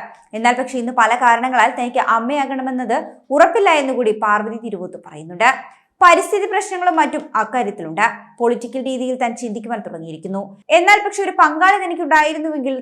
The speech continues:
താൻ ഇതിനെപ്പറ്റിയൊന്നും ചിന്തിച്ചേക്കില്ല എന്നും കൂടി പാർവതി പറയുന്നു.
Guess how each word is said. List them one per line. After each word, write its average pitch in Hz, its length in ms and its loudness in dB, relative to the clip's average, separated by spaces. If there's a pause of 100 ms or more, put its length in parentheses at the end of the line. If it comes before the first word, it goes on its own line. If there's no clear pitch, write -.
(120)
താൻ 254 160 -2
ഇതിനെപ്പറ്റിയൊന്നും 262 680 -8
ചിന്തിച്ചേക്കില്ല 254 720 -6
എന്നും 226 260 -4
കൂടി 185 380 -10
പാർവതി 190 360 -4 (120)
പറയുന്നു. 151 340 -12